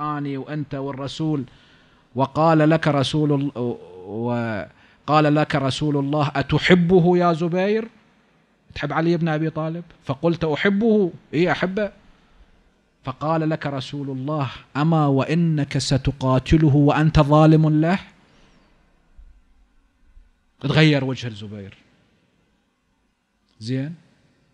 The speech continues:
إي قال: "كنت ناسيه. هسه كنت ناسيه". زين. هسه ذكرك؟ تب إلى الله. هذا الجيش اللي جايبه أنت،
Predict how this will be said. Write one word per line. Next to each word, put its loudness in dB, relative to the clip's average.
إي -6
قال: -10
"كنت -8
ناسيه. -10
هسه -16
كنت -10
ناسيه". -12
زين. -8
هسه -8
ذكرك؟ -8
تب 0
إلى 4
الله. -2
هذا -4
الجيش -8
اللي -12
جايبه -10
أنت، -10